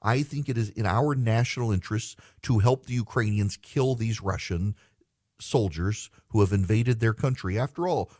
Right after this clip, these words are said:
Russia invaded Ukraine, but it's also deeply unhelpful to have Ukrainian ministers saying, "We're gonna drive our tanks that we've just given them to Red Square." That's not helpful either.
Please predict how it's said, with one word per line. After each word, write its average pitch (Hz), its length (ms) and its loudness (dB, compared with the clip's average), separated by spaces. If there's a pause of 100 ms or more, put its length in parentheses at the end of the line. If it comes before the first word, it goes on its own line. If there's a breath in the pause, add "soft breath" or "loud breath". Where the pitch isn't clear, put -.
(120)
Russia 180 320 2
invaded 175 480 0
Ukraine, 160 460 -6 (240 soft breath)
but 156 100 6
it's 151 160 -2
also 170 320 2
deeply 139 380 -2
unhelpful 120 500 4
to 101 80 4
have 107 160 6
Ukrainian 110 640 0
ministers 139 440 0
saying, 110 260 0 (180 soft breath)
"We're 151 140 2
gonna 135 200 6
drive 135 380 4
our 139 160 8
tanks 170 380 0
that 143 180 6
we've 190 180 4
just 160 280 4
given 196 280 6
them 131 280 0 (180 soft breath)
to 185 80 -2
Red 196 260 0
Square." - 460 2 (160 soft breath)
That's - 300 4
not 165 180 4
helpful 190 380 4
either. 185 320 2